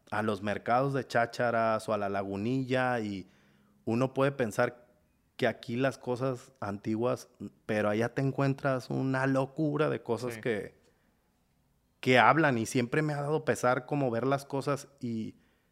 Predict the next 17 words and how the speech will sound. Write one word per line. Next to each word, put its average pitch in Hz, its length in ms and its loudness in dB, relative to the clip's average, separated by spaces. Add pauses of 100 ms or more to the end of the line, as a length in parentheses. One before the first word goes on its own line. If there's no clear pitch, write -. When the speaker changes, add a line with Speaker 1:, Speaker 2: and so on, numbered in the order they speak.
(280)
Speaker 1:
y 123 100 0
sentir 123 320 -2
que 143 120 0
ya 135 100 -2
las 147 140 0
están 123 320 -2
vendiendo 135 720 0
y 117 120 -4
que 107 880 -2
terminaron 117 680 0
su 123 440 -2
espíritu 135 680 -2
con 120 160 -4
esa 135 260 -4
persona 135 800 -2
y 120 120 -2
Speaker 2:
Sí. 107 180 -6